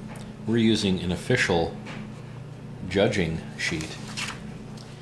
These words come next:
and I'm going to judge this beer. It's category thirteen, subcategory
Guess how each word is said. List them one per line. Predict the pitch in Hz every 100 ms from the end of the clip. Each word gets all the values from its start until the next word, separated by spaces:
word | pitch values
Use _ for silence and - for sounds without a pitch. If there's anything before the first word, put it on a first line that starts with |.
| - - -
and | 85 82
I'm | 87 87
going | 87 85
to | -
judge | 71 85 80 -
this | 87 -
beer. | - 95 98 82 - - - - - - - - - - - - - - - -
It's | -
category | - 127 127 123 120
thirteen, | 104 147 151 151 - 127 156 165
subcategory | - - 107 104 104 95 87 85 82